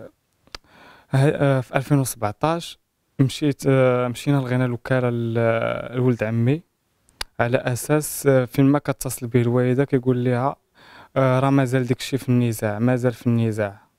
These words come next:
قلنا لها هادشي بزاف، يعني من ألفين وخمسة حتى لألفين وسبعطاش باقي داكشي في النزاع بزاف. طلعنا انا وخوتي باش نلغيو ليه الوكاله، لغينا ليه الوكاله. آه، عندنا واحد السيد ما كنعرفوش جاب لينا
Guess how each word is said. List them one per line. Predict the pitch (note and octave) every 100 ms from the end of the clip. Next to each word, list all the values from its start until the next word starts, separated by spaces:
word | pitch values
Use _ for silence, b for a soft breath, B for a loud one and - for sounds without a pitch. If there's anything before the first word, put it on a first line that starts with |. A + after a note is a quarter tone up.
| B2
قلنا | C3 C3+
لها | C#3
هادشي | C3+ -
بزاف، | A#2+ A2 - A#2 A2 -
يعني | A2 A#2 A#2 A2+ A2 - b b b
من | C3+ C#3+
ألفين | C#3 - C3
وخمسة | B2 - B2 - G2+ - _
حتى | -
لألفين | B2+ B2 - A#2+
وسبعطاش | - A2 G#2 A#2 -
باقي | B2 - A#2+
داكشي | A2+ -
في | -
النزاع | B2 A#2 A#2 C3 D3+
بزاف. | A2+ G#2 - G#2 - b b b b b
طلعنا | - A#2 B2 C#3 C#3+ -
انا | C#3 B2+
وخوتي | A#2 - A#2+ A2+ C#3+ D3+
باش | C#3 -
نلغيو | B2+ B2 B2+
ليه | B2
الوكاله، | A2+ A2+ - A2 G#2 - _ _ b b b b b
لغينا | C#3 E3 D#3+ C#3
ليه | C3+
الوكاله. | A#2+ A2+ - B2 C3 E3 - _ _ _ _ - B B B B -
آه، | C#3 C3 B2+ A#2+
عندنا | C#3
واحد | C#3 C3 - -
السيد | - C3 B2+
ما | B2
كنعرفوش | B2 B2 A2+ - D#3 D#3+
جاب | B2 B2+
لينا | C3 C3+ C#3